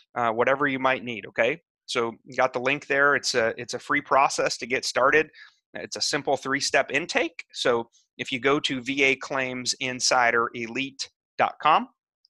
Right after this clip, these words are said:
uh, you can complete the, uh, the link there, the registration. Make sure you sign our privacy policy in step two.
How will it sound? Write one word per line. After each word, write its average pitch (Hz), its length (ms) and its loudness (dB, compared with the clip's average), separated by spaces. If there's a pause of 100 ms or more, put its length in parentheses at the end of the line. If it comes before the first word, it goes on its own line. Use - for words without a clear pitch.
uh, 110 60 -14
you 120 120 -12
can 113 140 -10
complete 127 480 -10
the, 120 240 -2
uh, 117 180 4 (320)
the 113 100 -8
link 151 300 -4
there, 180 280 2 (360)
the 117 60 -4
registration. 135 640 2
Make 127 180 -4
sure 147 180 2
you 135 120 -2
sign 139 300 2
our 139 100 4
privacy 135 520 0
policy 160 460 2
in 143 100 -8
step - 320 2
two. 165 320 0